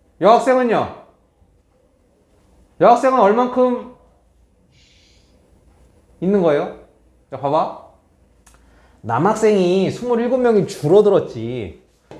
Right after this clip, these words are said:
남학생이 스물일곱 명이 줄어들었고요. 여학생이 몇 명이 증가해서 결국에는 다섯 명이 줄어드는 거야. 그러면은 여학생은 스물두 명이 늘어난 거네.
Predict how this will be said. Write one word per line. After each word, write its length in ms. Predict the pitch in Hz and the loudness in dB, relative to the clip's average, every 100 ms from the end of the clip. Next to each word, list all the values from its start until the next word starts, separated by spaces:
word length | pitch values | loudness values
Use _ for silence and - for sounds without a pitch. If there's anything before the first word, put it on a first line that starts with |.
| - | -6
남학생이 520 | - 202 214 214 208 | -2 0 0 0 -2
스물일곱 360 | 208 240 240 233 | -2 -2 0 0
명이 200 | 220 196 | 0 -2
줄어들었고요. 1040 | - 196 185 180 147 160 170 110 95 - - - - - | -2 0 2 0 0 0 2 0 -4 -14 -20 -20 -20 -6
여학생이 560 | 143 180 240 254 233 214 | -2 0 -2 -2 -2 0
몇 160 | 156 | 0
명이 380 | 185 214 220 214 | 2 0 2 0
증가해서 720 | 208 175 208 208 202 196 208 | -2 -4 0 2 2 2 -2
결국에는 800 | - 190 220 220 214 214 208 139 | 0 -2 0 2 2 2 0 -2
다섯 180 | 147 165 | -4 -4
명이 240 | 208 196 - | -2 -2 -4
줄어드는 420 | 156 196 185 170 | -4 -2 -2 -2
거야. 540 | 139 131 135 98 - - _ _ _ | -2 -2 -2 -4 -8 -18 _ _ _
그러면은 480 | 170 190 226 240 175 | -4 0 0 0 2
여학생은 600 | 160 185 196 214 269 330 - _ _ _ _ _ _ _ _ | 2 2 -2 -2 -4 -8 -16 _ _ _ _ _ _ _ _
스물두 960 | - 247 254 254 247 247 240 240 185 233 | -10 -2 2 4 4 2 0 -4 -4 0
명이 260 | 285 277 180 | 2 2 4
늘어난 340 | 190 196 170 | 2 2 0
거네. 280 | 139 113 | -4 -6